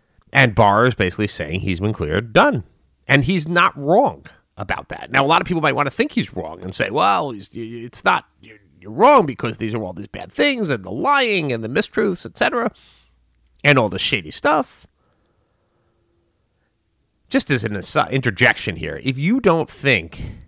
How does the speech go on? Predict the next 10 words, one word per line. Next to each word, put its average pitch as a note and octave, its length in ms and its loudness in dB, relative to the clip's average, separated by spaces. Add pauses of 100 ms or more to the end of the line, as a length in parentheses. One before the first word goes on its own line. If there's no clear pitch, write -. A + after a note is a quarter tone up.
(1600)
out - 240 -6
there D2 420 -12
that G2+ 260 -4
both D3 300 6
parties F2 460 2
are E2+ 80 -6
responsible F2 480 -2
for F2+ 140 -8
shady E2 360 -10
stuff - 600 -12